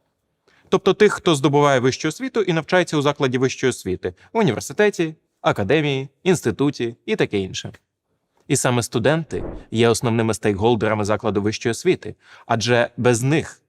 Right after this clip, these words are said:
та викладачів університет перестане існувати. Тож саме ви є як основним клієнтом, так і серцем кожного З В О. Згідно зі статтею п'ятдесят три Закону України про освіту,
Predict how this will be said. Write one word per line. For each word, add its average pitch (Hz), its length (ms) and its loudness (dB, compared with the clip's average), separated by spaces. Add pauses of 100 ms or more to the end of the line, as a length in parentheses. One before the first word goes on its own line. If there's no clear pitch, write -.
(140)
та 113 100 -2
викладачів 113 720 -2 (200)
університет 123 640 -2 (720)
перестане 143 440 -2
існувати. 208 500 -4 (840)
Тож 160 340 0
саме 170 460 0
ви 156 500 0 (320)
є 120 280 0
як 117 200 0
основним 123 360 -2
клієнтом, 170 560 -4 (300)
так 185 160 -2
і 107 60 0
серцем 95 480 -6 (180)
кожного 120 460 -4 (180)
З 110 180 -4
В 90 100 -6
О. 90 220 -8 (640)
Згідно 120 340 0
зі 110 120 -2
статтею 110 380 2
п'ятдесят 107 440 0
три 185 300 -2
Закону 107 380 0
України 101 380 0
про 107 140 0
освіту, 92 460 -4